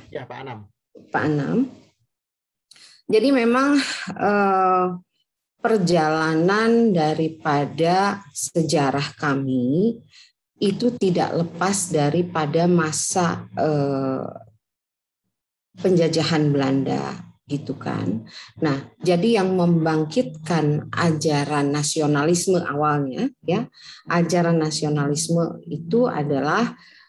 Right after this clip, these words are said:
Speaker 2: eh, Pangeran Sadewa Madrais Alibasa Kusuma Wijayaningrat. Beliau memang, eh, putra dari Kepangeranan Gebang Kinatar yang diungsikan ke,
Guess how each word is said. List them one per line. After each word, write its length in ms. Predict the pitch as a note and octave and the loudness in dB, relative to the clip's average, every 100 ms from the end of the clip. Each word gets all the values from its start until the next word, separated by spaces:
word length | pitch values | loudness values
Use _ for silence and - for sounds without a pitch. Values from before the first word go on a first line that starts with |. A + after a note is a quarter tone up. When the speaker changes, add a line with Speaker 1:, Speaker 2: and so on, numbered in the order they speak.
| - | -8
Speaker 2:
eh, 460 | D#3 D3+ C#3+ C#3+ C#3+ - - | -2 0 0 0 -2 -4 -4
Pangeran 640 | D#3 D3 C#3+ E3+ A3 A#3 | -2 -2 0 0 2 0
Sadewa 320 | - D3+ C#3 | 0 -2 0
Madrais 480 | C3+ C3+ B2+ B2 E3+ | -2 -4 -4 -4 -4
Alibasa 480 | D#3 C#3 C3 C#3 D#3+ | -4 -4 -4 -4 -6
Kusuma 320 | E3 D3+ C#3+ C#3+ | -6 -6 -6 -4
Wijayaningrat. 880 | C#3 C3 C3 B2+ B2 B2+ B2 A#2 - - | -4 -2 -2 -2 -6 -10 -10 -10 -10 -2
Beliau 400 | D3 D#3+ G#3 G#3+ | 0 2 0 0
memang, 640 | E3 C3+ C#3 D#3+ F#3+ G3+ - _ _ _ - | 0 0 -2 0 -2 -4 -12 _ _ _ -6
eh, 800 | D3+ D#3 D3 D3 C#3+ C#3+ C#3 C#3 - - _ _ _ _ _ _ _ _ _ _ _ _ _ _ _ _ | -2 0 2 0 -2 -4 -4 -6 -8 -14 _ _ _ _ _ _ _ _ _ _ _ _ _ _ _ _
putra 320 | G3 F3+ F#3 | -2 0 0
dari 260 | F#3+ D#3 D3+ D3+ | 2 2 0 -2
Kepangeranan 880 | - D3+ D3+ D3 C#3+ C#3 C#3 C#3 | -4 0 0 0 0 0 0 -2
Gebang 320 | C3+ C#3+ C#3 D3 | -2 0 0 0
Kinatar 560 | D3+ C3+ C#3 G3 C4+ | 0 -2 -2 -2 0
yang 240 | A#3+ D#3 D3 | 2 0 -2
diungsikan 720 | - C3 C3 C3+ - F#3 G3+ | -4 -6 -4 -4 -2 0 0
ke, 340 | - F#3 G#3 | 0 0 0